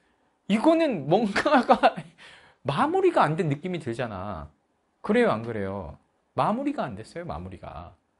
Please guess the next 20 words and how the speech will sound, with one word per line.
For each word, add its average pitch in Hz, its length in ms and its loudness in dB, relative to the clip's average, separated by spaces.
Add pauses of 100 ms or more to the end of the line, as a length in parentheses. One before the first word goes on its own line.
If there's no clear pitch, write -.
(100)
반대의 208 560 6
경우가 127 800 -4
뭔가가 170 540 0
언급을 175 500 -2
할 196 80 -4
것처럼, 196 560 -2 (340)
심지어는 247 640 0
명령문은 190 540 2
제가 147 240 -2
강조라고 147 600 -2
했어요. 92 360 -8
왜? 117 240 -2 (240)
명령은 214 580 6
대부분, 127 720 -4 (440)
예, 104 180 0
강조 214 380 2
구문이에요. 101 480 -4
중요한 277 400 4
것들을 135 300 -4
시켜요. 76 420 -10